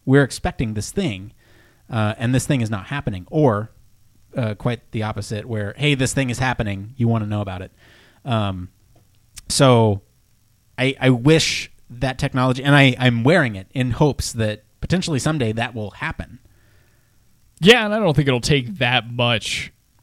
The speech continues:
Speaker 2: for that to start happening, right? 'Cause we're already seeing the data
Speaker 1: Right.
Speaker 2: being collected.
Speaker 1: Yeah.
Speaker 2: It's able to predict a lot of other stuff. And yeah, I'm definitely the anomaly 'cause I like to,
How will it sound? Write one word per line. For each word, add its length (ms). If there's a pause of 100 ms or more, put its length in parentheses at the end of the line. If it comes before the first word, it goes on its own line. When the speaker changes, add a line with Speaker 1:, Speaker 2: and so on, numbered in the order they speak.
(240)
Speaker 2:
for 320
that 240
to 100
start 280
happening, 340
right? 140
'Cause 140
we're 100
already 180
seeing 260
the 100
data 200 (100)
Speaker 1:
Right. 120
Speaker 2:
being 220
collected. 600
Speaker 1:
Yeah. 120
Speaker 2:
It's 120
able 220
to 140 (120)
predict 460
a 40
lot 140
of 100
other 220
stuff. 440
And 140
yeah, 340
I'm 120
definitely 340
the 120
anomaly 500
'cause 100
I 80
like 280
to, 240